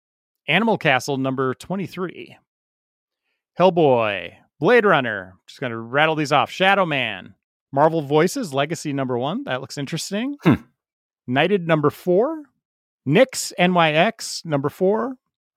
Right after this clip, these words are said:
Speaker 2: I th-, nope.
Speaker 1: No, that's not, not yours?
Speaker 2: Uh, no, I think that's written by one of the bigger authors, if I remember correctly, but I can't remember who off the top of my head. That's
Speaker 1: Uh,
Speaker 2: why I
Speaker 1: you know
Speaker 2: stopped
Speaker 1: that,
Speaker 2: myself.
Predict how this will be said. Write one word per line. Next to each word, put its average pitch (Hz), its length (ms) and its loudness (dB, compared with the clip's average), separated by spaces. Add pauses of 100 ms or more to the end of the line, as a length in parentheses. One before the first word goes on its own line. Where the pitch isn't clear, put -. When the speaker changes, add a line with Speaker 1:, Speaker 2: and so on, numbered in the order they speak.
(300)
Speaker 2:
I 123 100 0
th-, - 600 -10 (320)
nope. 82 260 -2 (680)
Speaker 1:
No, 160 320 4
that's 131 180 0
not, 139 180 2 (160)
not 139 160 -4
yours? 175 300 0 (400)
Speaker 2:
Uh, 156 300 8
no, 165 300 8
I 127 120 4
think 180 320 -4
that's 135 280 -2
written 107 560 -6
by 98 260 -2
one 87 320 -4
of 98 80 -2
the 90 60 -4
bigger 82 280 -2
authors, 82 380 2
if 78 120 -12
I - 40 -4
remember 76 280 -4
correctly, 80 340 -6
but 71 100 -8
I 71 40 -8
can't 82 180 -6
remember 73 200 -8
who 76 140 -4
off 69 160 -8
the - 80 -18
top 69 140 -10
of - 40 -20
my 69 100 -12
head. 67 240 -14 (360)
That's 147 240 2
Speaker 1:
Uh, 143 60 0
Speaker 2:
why 92 80 4
I - 40 4
Speaker 1:
you 226 60 2
know 269 60 2
Speaker 2:
stopped - 200 -2
Speaker 1:
that, - 40 -8
Speaker 2:
myself. - 360 -8